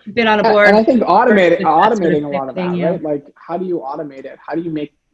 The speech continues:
Speaker 2: folks like yourself, both paid and unpaid volunteer, uh, sorry, both paid and unpaid staff, just make it,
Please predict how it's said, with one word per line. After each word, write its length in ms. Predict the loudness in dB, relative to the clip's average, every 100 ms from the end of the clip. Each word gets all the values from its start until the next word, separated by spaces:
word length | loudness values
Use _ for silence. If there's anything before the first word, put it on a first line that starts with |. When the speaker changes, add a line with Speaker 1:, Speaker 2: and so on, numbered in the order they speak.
| _ _ _ _ _
Speaker 2:
folks 300 | -10 -10 -8
like 160 | -10 -10
yourself, 500 | -12 -8 -6 -6 -10 _ _ _ _ -6
both 300 | -4 -4 -8
paid 280 | -4 -4 -4
and 100 | -8
unpaid 440 | -10 -8 -8 -8
volunteer, 600 | -8 -10 -10 -6 -6 -6
uh, 180 | -8 -10
sorry, 260 | -8 -6 -6
both 280 | -2 -4 -2
paid 180 | -2 0
and 80 | -2
unpaid 420 | -4 -8 -10 -8
staff, 240 | -6 -8 _ _ _ _
just 240 | -6 -6 _ _ -14
make 200 | -10 -8
it, 120 | -8